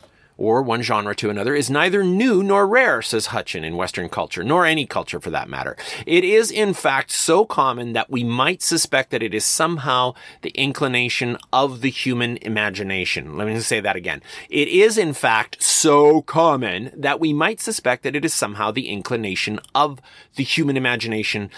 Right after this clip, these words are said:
And despite the dismissive tone of some critics, I wouldn't even use the word critics, I just use anybody who needs to look down their nose at somebody else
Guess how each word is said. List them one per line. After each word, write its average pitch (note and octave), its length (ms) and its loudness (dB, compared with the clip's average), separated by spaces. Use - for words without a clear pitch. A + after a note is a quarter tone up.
And A#2+ 160 -2
despite C3 400 0
the - 80 -6
dismissive F3+ 600 0
tone D#3 420 0
of B2+ 220 0
some C#3 300 0
critics, D3 420 -2
I D3+ 60 2
wouldn't D3+ 160 0
even B2 100 -4
use A2+ 160 -4
the F#2+ 60 -8
word F2+ 180 -8
critics, - 380 -2
I - 20 -6
just G#2 220 -8
use G#2+ 260 -4
anybody A#2+ 560 -2
who A2+ 540 -2
needs A#2+ 380 -2
to A2+ 100 -2
look A2 140 0
down C#3+ 280 2
their D3+ 100 0
nose B2+ 340 0
at A2+ 80 -6
somebody B2+ 400 0
else A2 240 -2